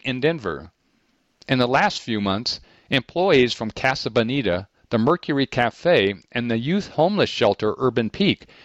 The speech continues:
have made pushes to unionize too. Though Sprague said D U G's organizi-, organizing effort is a little different,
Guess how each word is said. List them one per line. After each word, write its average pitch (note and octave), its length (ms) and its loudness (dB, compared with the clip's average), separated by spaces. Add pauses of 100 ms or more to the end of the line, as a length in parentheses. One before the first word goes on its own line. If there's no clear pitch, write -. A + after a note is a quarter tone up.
have C3+ 140 2
made C#3+ 240 -2
pushes D3 380 -2
to - 120 -6
unionize A#2+ 680 0
too. F2 400 -6 (1000)
Though D#3+ 120 2
Sprague A#3 400 2
said E3 340 0
D F3+ 80 2
U E3 300 2
G's C#3+ 460 2
organizi-, B2 500 2 (100)
organizing A#2 640 0
effort G#2+ 400 -2
is A#2+ 120 -2
a B2 80 -2
little B2 240 0
different, G2 560 -4